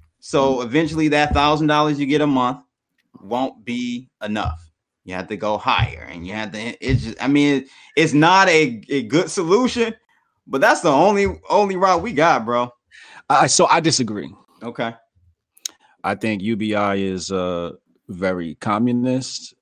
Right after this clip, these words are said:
Speaker 2: Um, I think that, uh, it's not necessary.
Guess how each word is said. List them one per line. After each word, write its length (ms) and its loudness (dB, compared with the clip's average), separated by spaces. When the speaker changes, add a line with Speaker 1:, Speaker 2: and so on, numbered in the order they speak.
Speaker 2:
Um, 600 -14
I 140 -8
think 320 -6
that, 360 -6
uh, 380 -10
it's 140 0
not 260 -2
necessary. 600 -2